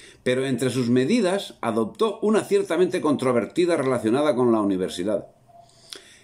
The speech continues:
Y es que el diez de octubre de mil ochocientos setenta y uno dictó un decreto por el que se suprimían los doctorados en Derecho, Medicina y Farmacia, que habrían de cursarse en la península.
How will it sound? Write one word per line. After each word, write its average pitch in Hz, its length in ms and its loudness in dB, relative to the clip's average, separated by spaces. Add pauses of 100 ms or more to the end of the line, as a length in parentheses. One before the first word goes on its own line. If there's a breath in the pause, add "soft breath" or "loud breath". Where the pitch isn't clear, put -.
(120 loud breath)
Y 160 140 6
es 185 120 2
que 117 300 -2
el 110 160 0
diez 190 240 2
de 185 80 4
octubre 113 420 0
de 95 140 0
mil 101 160 0
ochocientos 95 580 -4
setenta 95 420 -4
y 165 80 4
uno 196 180 2
dictó 135 400 0
un 208 180 0
decreto 165 480 -2
por 120 160 2
el 110 80 0
que 104 100 -6
se 92 160 -10
suprimían 120 520 2
los 92 160 -4
doctorados 127 580 -2
en 101 100 0
Derecho, 101 380 -2
Medicina 92 480 0
y 170 80 4
Farmacia, 90 640 -4 (520 loud breath)
que 135 140 -2
habrían 180 340 2
de 175 140 0
cursarse 170 720 0
en 107 120 0
la 98 160 0
península. 85 680 -2